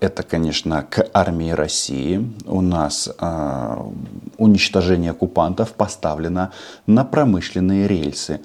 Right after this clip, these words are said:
Одна голова ничего не решает в этой войне. При всей тяжести и отвратительности вот этих вот кадров. И да, мы вас разорвём.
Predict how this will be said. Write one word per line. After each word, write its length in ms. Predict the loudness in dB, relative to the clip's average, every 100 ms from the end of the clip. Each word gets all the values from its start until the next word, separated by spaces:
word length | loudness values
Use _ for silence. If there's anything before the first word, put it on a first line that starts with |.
| -16 -20 -2
Одна 380 | 2 4 6 6
голова 420 | 6 6 6 6
ничего 460 | 4 0 0 0 2
не 140 | 2
решает 520 | 2 -2 -2 0 0 -2
в 20 |
этой 200 | -4 -4
войне. 440 | -2 -2 -4 -6 -12 _ 0
При 140 | 0
всей 280 | 2 0 0
тяжести 720 | 2 2 2 -2 -4 -4 -6 -8 -12 2
и 80 |
отвратительности 1000 | 2 2 0 0 -2 -2 -2 -2 -4 -4
вот 180 | -4 -4
этих 280 | -6 -8 -4
вот 180 | -6 -2
кадров. 580 | -2 -2 -6 -10 -10 -18 _ _ -20 -16 -14 -16 -18 -20 -20 _ _ _
И 80 | 2
да, 220 | 4 4
мы 140 | 2
вас 220 | 0 -2 -2
разорвём. 880 | 0 2 2 2 2 -2 -6 -14